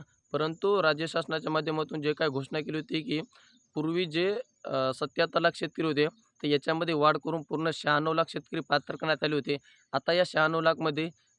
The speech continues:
जे लँड सीडिंगचे सुद्धा जे काही शेतकरी असतील त्यांना पात्र करून हा येणारा पुढील हप्ता देण्यात येणार आहे. आता याच्यामध्ये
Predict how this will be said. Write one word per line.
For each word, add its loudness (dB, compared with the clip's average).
जे 2
लँड 2
सीडिंगचे -4
सुद्धा 0
जे -2
काही -4
शेतकरी -6
असतील -2
त्यांना 2
पात्र -2
करून -2
हा 0
येणारा 2
पुढील -4
हप्ता -6
देण्यात 0
येणार 2
आहे. -4
आता -2
याच्यामध्ये 0